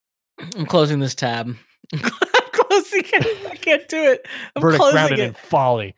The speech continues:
Speaker 2: Grounded in
Speaker 1: closing it.
Speaker 2: folly.
Speaker 1: <laughs> Closing
Speaker 2: The truth
Speaker 1: it.
Speaker 2: is that they can't divest themselves from oil and gas products because it's nearly impossible to live in the modern world without such products. They don't mention that it is, of course, they themselves that are making it impossible.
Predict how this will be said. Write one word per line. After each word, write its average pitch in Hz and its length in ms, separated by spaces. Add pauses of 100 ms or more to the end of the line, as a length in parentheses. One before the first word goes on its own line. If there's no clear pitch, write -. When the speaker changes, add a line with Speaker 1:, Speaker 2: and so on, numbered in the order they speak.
(120)
Speaker 2:
Grounded 170 300
in 147 60
Speaker 1:
closing 247 380
it. - 20
Speaker 2:
folly. 127 680
Speaker 1:
<laughs> - 20
Closing - 840
Speaker 2:
The 233 60
truth 262 240
Speaker 1:
it. 180 40
Speaker 2:
is 147 120
that 160 220
they 156 120
can't 151 300
divest 139 420
themselves 135 380
from 139 140
oil 135 200
and 123 100
gas 123 240
products 113 280
because 120 260
it's 113 140
nearly 165 340
impossible 147 460
to 123 60
live 131 160
in 123 100
the 120 60
modern 123 320
world 117 160
without 117 300
such - 200
products. 117 320 (120)
They 160 80
don't 180 160
mention 170 300
that 139 160 (160)
it 143 100
is, 143 180
of 135 180
course, 139 320 (300)
they 139 200
themselves 123 500
that 123 120
are 117 80
making 120 480
it 110 100
impossible. 107 680